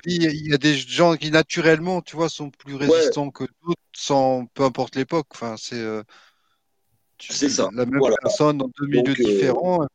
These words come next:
Speaker 1: peut avoir des réactions différentes. Donc, euh.
Speaker 2: donc, il y a, donc pour, pour conclure, je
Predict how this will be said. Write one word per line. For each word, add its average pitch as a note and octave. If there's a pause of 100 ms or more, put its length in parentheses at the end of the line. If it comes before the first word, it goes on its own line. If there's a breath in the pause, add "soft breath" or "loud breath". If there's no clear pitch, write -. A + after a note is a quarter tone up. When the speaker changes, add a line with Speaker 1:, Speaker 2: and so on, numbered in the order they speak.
(100)
Speaker 1:
peut B2
avoir A#2
des A#2
réactions A#2
différentes. A#2+
Donc, G2+
euh. F2 (160)
Speaker 2:
donc, C#3
il C#3
y -
a, C3
donc C3+ (320)
pour, -
pour -
conclure, C3
je G2+